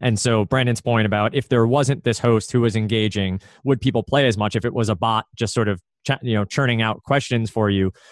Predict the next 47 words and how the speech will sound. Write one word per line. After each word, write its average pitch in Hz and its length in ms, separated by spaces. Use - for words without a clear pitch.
Uh, 101 360
I 117 140
think 117 240
people 113 280
are, 117 400
even 165 240
in 180 240
this 151 160
digital 117 420
way, 117 540
pushing 143 380
for 117 560
that 131 240
sort 135 100
of 117 60
interaction 120 520
with 101 100
the 104 60
chat, 127 420
with 117 120
other 123 200
people 117 260
in 113 80
room, 113 260
and 110 160
with 117 160
the 104 120
host, 110 500
being 120 140
able 110 100
to 101 80
have 113 380
some 113 180
human 113 400
touch - 380
to 117 100
what 107 240
they're 104 180
experiencing 107 680
and 107 140
to 110 100
what 104 200
the, 107 180
the 107 80
trivia 107 340
brings 110 280
them. 104 160